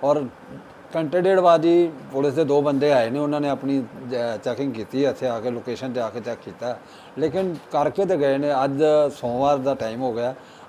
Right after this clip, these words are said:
ਅਜੇ ਤੱਕ ਮੈਨੂੰ ਉਹਨਾਂ ਵੱਲੋਂ ਕਿਸੇ ਵੀ ਤਰ੍ਹਾਂ ਦਾ, ਕੋਈ ਵੀ ਤਰ੍ਹਾਂ ਦਾ ਕਲੂ ਨਹੀਂ ਦਿੱਤਾ ਜਾਂ ਕੋਈ ਇੰਟੀਮੇਸ਼ਨ ਦਿੱਤੀ ਹੈ ਕਿ ਭਾਜੀ ਇੱਕ ਬੰਦਾ ਲੱਭਿਆ, ਜਾਂ ਮੈਨੂੰ ਵੀ ਜੀ ਲੱਗਦਾ ਪਿਆ ਕਿ ਉਹਨਾਂ ਨੇ ਉਹ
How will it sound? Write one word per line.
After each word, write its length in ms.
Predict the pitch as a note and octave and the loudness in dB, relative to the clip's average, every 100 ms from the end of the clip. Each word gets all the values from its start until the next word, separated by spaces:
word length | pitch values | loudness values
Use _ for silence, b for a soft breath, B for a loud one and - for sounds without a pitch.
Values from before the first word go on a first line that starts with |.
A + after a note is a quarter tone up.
| D3 | 2
ਅਜੇ 160 | F3+ | 2
ਤੱਕ 300 | E3+ F3 E3+ | 4 2 2
ਮੈਨੂੰ 300 | E3+ D#3+ E3 | -4 -4 -2
ਉਹਨਾਂ 200 | E3 E3 | -2 0
ਵੱਲੋਂ 240 | D#3+ D3+ D3+ | 0 -2 -4
ਕਿਸੇ 440 | - C#3+ C#3 F#3 | -4 -6 0 2
ਵੀ 120 | F3+ | 2
ਤਰ੍ਹਾਂ 320 | E3 C#3+ B2+ A#2 | 0 -2 -4 -4
ਦਾ, 280 | G#2+ F#2 - - - | -4 -6 -10 -20 -6
ਕੋਈ 320 | D3 E3+ F#3 E3+ | 0 4 6 4
ਵੀ 280 | D#3 E3+ | 4 2
ਤਰ੍ਹਾਂ 360 | D3 D3 B2 B2 | 2 -2 -4 -4
ਦਾ 120 | B2 | -6
ਕਲੂ 400 | A2+ C3+ D3 D#3 | -4 0 2 2
ਨਹੀਂ 100 | D#3 | 2
ਦਿੱਤਾ 340 | C#3 C3+ C3+ C3+ | -2 -2 -2 -2
ਜਾਂ 200 | C#3 C3 | -2 -2
ਕੋਈ 180 | C#3+ | -2
ਇੰਟੀਮੇਸ਼ਨ 500 | C#3 B2+ C#3+ C#3 C3 | -2 -2 -4 -2 -4
ਦਿੱਤੀ 280 | B2+ A2+ C3+ | -4 -4 -2
ਹੈ 60 | C3 | -2
ਕਿ 100 | C3 | -2
ਭਾਜੀ 280 | B2+ A#2 A#2 | -4 -6 -6
ਇੱਕ 80 | |
ਬੰਦਾ 240 | B2 A#2+ A#2+ | -8 -6 -4
ਲੱਭਿਆ, 540 | A#2 A#2 C3 C3 B2+ B B - | -4 -2 0 0 -2 B B -2
ਜਾਂ 140 | D#3+ F3 | 4 4
ਮੈਨੂੰ 340 | E3+ F3 G3 | 2 0 0
ਵੀ 100 | G3+ | 2
ਜੀ 160 | G3 G3 | 4 4
ਲੱਗਦਾ 440 | D3+ C#3 D#3 F#3+ | 4 2 4 4
ਪਿਆ 260 | F3 F3 F#3+ | 6 4 4
ਕਿ 60 | |
ਉਹਨਾਂ 280 | F#3 F#3+ F#3+ | 4 2 0
ਨੇ 120 | G3 | -2
ਉਹ 140 | G3 | -2